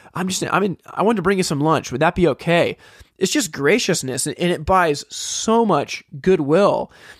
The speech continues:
I, I think, I, I don't think you can underestimate how important that is, especially if you're a salesperson that's paid on a sliding scale and, you know, and you're, and you're helping out an installer that's not paid on a sliding scale.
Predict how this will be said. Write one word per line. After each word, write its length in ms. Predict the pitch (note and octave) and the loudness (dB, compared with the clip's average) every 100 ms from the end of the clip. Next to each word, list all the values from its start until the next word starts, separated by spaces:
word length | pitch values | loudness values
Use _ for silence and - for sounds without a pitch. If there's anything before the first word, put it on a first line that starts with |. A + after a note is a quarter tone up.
| _ - | _ -4
I, 140 | D3+ - | -2 0
I 100 | D#3+ | -2
think, 240 | - G3+ - | 0 -2 0
I, 160 | D#3 - | -2 0
I 120 | B2+ | 0
don't 160 | D#3+ - | 0 0
think 160 | F#3 | -2
you 60 | F3+ | 2
can 100 | D3+ | 2
underestimate 560 | D3 C#3+ D3 D3+ C3+ | 4 4 2 2 -2
how 160 | C#3 C#3 | 0 -2
important 400 | - - D3+ D3 | -2 0 0 0
that 160 | B2 A#2+ | -4 -4
is, 100 | - | -4
especially 640 | - - F#3 G#3+ - D3+ | -8 -4 0 0 0 0
if 100 | C3 | 2
you're 120 | E3+ | 2
a 40 | |
salesperson 640 | F3 D#3 E3 - D3+ D3 D3 | 2 2 2 2 -2 0 -4
that's 160 | C3 | -6
paid 260 | - - D3+ | -6 0 0
on 80 | C#3+ | 0
a 60 | |
sliding 360 | B2+ - C#3 C#3+ | -4 2 2 2
scale 500 | - - D3+ E3+ D3+ | -4 2 4 4 2
and, 260 | C3+ C3+ C3 - - - - | -2 -4 -6 -14 -20 -20 -10
you 80 | - | 0
know, 240 | C#3 C3+ C#3 | 4 4 4
and 180 | C#3 | 2
you're, 200 | C#3+ C#3 | 2 2
and 200 | - C#3+ | 0 -2
you're 300 | C#3 C3+ C3 - _ | 0 0 -2 -8 _
helping 300 | D3 F3+ F3+ | -4 -2 2
out 100 | F3+ | 2
an 60 | D3+ | 0
installer 500 | F3 - F3+ D#3+ D#3 | -2 -2 2 4 2
that's 200 | - - | -2 -2
not 260 | C#3+ A#3 | 0 0
paid 220 | - G3 E3 | 0 0 0
on 100 | D3+ | -2
a 60 | |
sliding 360 | C3+ C#3+ C3+ C3+ | -2 0 0 0
scale. 440 | - C3 C3 A#2+ | -4 0 2 2